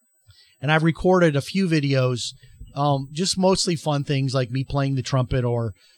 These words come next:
maybe s-, pictures of Christmas lights, things like that. I haven't really used it for business or anything like that. Um, but, uh, you know, it's, uh,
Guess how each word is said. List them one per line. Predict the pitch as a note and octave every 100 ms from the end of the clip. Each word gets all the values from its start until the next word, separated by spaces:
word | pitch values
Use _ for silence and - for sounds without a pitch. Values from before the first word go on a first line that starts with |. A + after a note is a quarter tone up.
| _
maybe | B2+ B2 B2+ A#2+
s-, | - -
pictures | D3 - C#3
of | C3 -
Christmas | D3 - C3+ A#2+
lights, | B2 B2+ B2 -
things | C3 B2
like | B2 A2+
that. | C3
I | C#3+
haven't | F#3+ F#3
really | D#3+ D3+
used | C#3+ C#3+ C#3+ C#3
it | C3
for | - B2
business | C#3 C#3 B2+ B2+ C3
or | B2+
anything | A#2+ - A#2+
like | A#2+ A2+
that. | A#2+ A2+ C3+ - - - _ _ _ -
Um, | C3 C3+ C3+ C3 B2 - _ E3+
but, | D#3+ E3 -
uh, | F3+ F3 F3 E3 C#3
you | - D#3+
know, | F3+ F3+
it's, | E3+ - -
uh, | E3+ E3